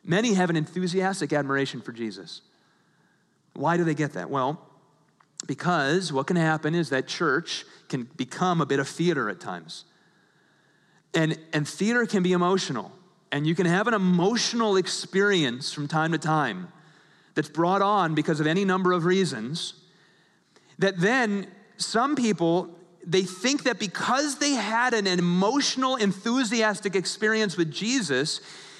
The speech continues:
they go back to that and say, "I'm a Christian.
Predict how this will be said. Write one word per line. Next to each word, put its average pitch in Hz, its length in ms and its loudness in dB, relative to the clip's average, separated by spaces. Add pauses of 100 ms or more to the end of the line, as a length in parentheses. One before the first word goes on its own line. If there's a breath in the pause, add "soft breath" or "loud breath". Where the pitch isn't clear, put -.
(120)
they 220 140 4
go 220 160 4
back 233 360 2
to 233 100 2
that 185 200 2
and 185 120 0
say, 185 200 2
"I'm 175 180 2
a 220 60 0
Christian. 285 520 0